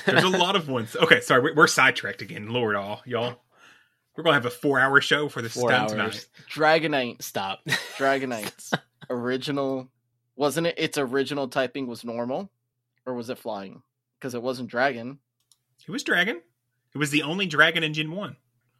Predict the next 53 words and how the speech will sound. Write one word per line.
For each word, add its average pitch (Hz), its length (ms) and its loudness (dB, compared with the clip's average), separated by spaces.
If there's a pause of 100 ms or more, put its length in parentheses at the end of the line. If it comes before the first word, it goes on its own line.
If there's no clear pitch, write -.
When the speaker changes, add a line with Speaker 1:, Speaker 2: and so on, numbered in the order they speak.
(360)
Speaker 1:
Dratini, 170 440 6
Speaker 3:
It 127 100 -2
had 139 140 2
a 139 40 0
Speaker 1:
Dratini, 127 40 -8
Speaker 3:
dragon 156 400 0
typing? 147 360 -4
Speaker 1:
Dratini, 180 600 -4 (680)
Dragonair, 156 640 4
and 127 100 -4
Dragonite 131 420 4
were 123 80 0
their 117 180 0
only 131 220 0
Speaker 3:
I 139 140 2
thought - 140 4
Speaker 1:
original 120 280 -2
dragons. 107 560 -2
Speaker 3:
dragon 165 400 2
typings 160 540 -6
didn't 151 220 -8
come 151 200 -10
out 139 260 -10 (160)
Speaker 1:
Mm-mm. 175 240 -14
Speaker 3:
until 127 340 -10
later. 127 260 -10
Speaker 1:
They 101 60 -10
were 120 140 0
first 151 280 -2
gen. 123 240 -4 (420)
They 123 100 2
Speaker 2:
Yeah, 120 40 6
Speaker 1:
were 120 40 6
Speaker 2:
they 117 60 4
Speaker 1:
the 117 60 4
Speaker 2:
were 117 60 2
Speaker 1:
only 123 120 -2
Speaker 2:
actually - 140 -4
Speaker 1:
three. 113 160 0
Speaker 2:
I, 127 340 6
I - 20 8
thought 165 260 6
so 131 120 2
too, 131 340 -2
but 110 180 -6
then 110 320 -6
he 127 180 -4
was 131 200 4
the 120 140 2
only 107 180 -2
dragon, 98 400 -4
though. 101 240 -16 (640)
Speaker 3:
Huh. 247 320 2